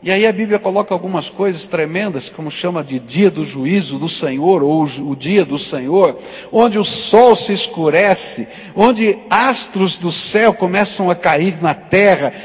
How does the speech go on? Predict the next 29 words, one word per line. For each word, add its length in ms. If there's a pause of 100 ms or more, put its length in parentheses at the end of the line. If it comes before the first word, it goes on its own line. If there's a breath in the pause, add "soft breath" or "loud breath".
(140 loud breath)
e 100
toda 480
a 20
tecnologia, 1160
e 140
toda 340
a 20
sabedoria, 1040
e 80
todo 300
o 60
sistema 540
de 140
comércio, 800 (180 loud breath)
e 140
toda 340
a 60
religião 580
controlada 800
não 240
tem 400
resposta, 1200 (300 loud breath)
porque 260
o 140
homem 360
continua 600
sendo 400
só 260
homem. 560